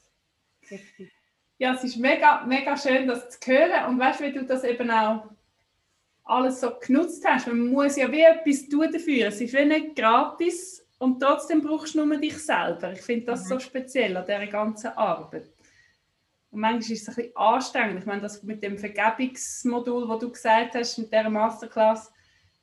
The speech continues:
Speaker 2: da machen wir ja sehr komische Sachen, um Zeugs aufzulösen. Und du machst es dir zu lieb, nicht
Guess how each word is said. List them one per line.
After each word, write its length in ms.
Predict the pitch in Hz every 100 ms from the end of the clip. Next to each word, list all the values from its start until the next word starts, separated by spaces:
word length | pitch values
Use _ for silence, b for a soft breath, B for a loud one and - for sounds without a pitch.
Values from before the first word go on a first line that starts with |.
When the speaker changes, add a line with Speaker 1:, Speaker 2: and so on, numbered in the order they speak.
| _ -
Speaker 2:
da 100 | 220
machen 280 | 226 220
wir 80 | 214
ja 260 | 214 214 202
sehr 280 | 233 233 -
komische 440 | 247 254 247 262
Sachen, 420 | 240 233 240 254 -
um 220 | 247 247 247
Zeugs 280 | 254 -
aufzulösen. 640 | 254 247 240 233 233 240 233 B B B B _ _ _ _ _ _ _
Und 180 | 254 254
du 40 | 254
machst 260 | 269 262
es 160 | 233 -
dir 260 | 277 294 294
zu 180 | - 294
lieb, 380 | 208 175 - 226
nicht 300 | 233 262